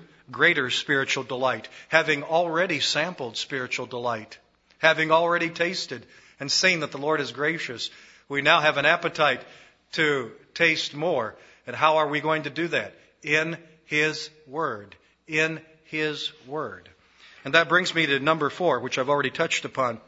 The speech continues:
The fourth reason is in order to fellowship with your Lord.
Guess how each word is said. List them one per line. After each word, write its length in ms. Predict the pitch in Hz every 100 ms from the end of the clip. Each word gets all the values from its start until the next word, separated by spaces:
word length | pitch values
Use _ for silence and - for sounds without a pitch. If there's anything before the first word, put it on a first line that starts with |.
| _ _ _ _ _ -
The 80 | 135
fourth 260 | - 190 160
reason 380 | 160 139 139
is 280 | 143 147 131
in 80 | 143
order 180 | 160 143
to 80 | 135
fellowship 520 | 165 165 156 160 151
with 120 | 143
your 120 | 147
Lord. 400 | 143 156 117 110